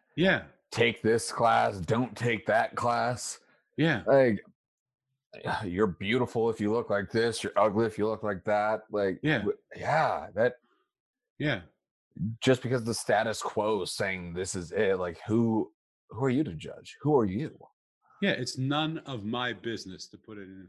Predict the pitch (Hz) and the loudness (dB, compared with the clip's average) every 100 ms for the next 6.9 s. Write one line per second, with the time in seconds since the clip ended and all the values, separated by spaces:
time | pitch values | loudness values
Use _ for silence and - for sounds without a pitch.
0 | - 113 98 113 101 95 92 104 101 92 | -18 -18 -10 -8 -8 -10 -16 -16 -16 -16
1 | 92 92 90 87 87 90 82 _ _ - | -20 -20 -20 -20 -20 -20 -20 _ _ -20
2 | - - - 110 147 _ _ - 80 82 | -20 -20 -6 -2 -2 _ _ -6 -4 0
3 | 104 101 87 - 107 151 101 - _ _ | 4 4 4 0 2 2 0 -10 _ _
4 | _ - - _ _ _ 147 120 170 214 | _ -12 -12 _ _ _ -8 -4 -2 -2
5 | 180 170 160 127 117 123 135 127 117 98 | -4 -6 -6 -8 -10 -12 -12 -12 -14 -14
6 | 123 - 95 - - 101 - 113 104 | -16 -16 -18 -18 -16 -16 -16 -16 -16